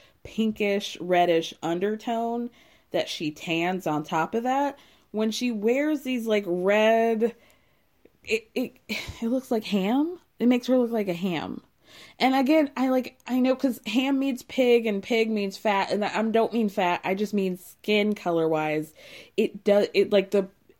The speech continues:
the red reflects off of her skin, and it just, it looks like a rotisserie ham. And I just, I don't know how else to say that, you know? <laughs>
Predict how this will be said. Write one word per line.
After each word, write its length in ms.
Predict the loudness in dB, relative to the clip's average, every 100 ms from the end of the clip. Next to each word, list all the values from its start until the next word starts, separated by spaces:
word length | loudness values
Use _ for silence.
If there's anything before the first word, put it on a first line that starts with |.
| _ -20 -20 -20 -6
the 200 | -2 2
red 320 | 2 2 4
reflects 520 | 2 4 0 0 -6 -20 _
off 280 | 0 2 2
of 140 | 0 0
her 140 | -2
skin, 580 | -2 -2 0 2 0 0
and 140 | 0 0
it 140 | 0
just, 240 | -4 -6 -12 0
it 180 | 0 4
looks 300 | 2 2 -2
like 140 | 0
a 60 | 2
rotisserie 540 | 2 0 -2 -2 -4
ham. 500 | -2 -2 -2 -6 -14 -6
And 120 | -2
I 120 | 0
just, 280 | -2 -6 -12 -20 -20 -20 -10 0
I 120 | 2
don't 220 | 4 2
know 200 | 2 2
how 240 | 4 4 4
else 220 | 2 -4
to 120 | -16
say 260 | -6 -4 -4
that, 260 | -8 -12 _ _ -12
you 140 | -4
know? 200 | 0 0
<laughs> 40 | 0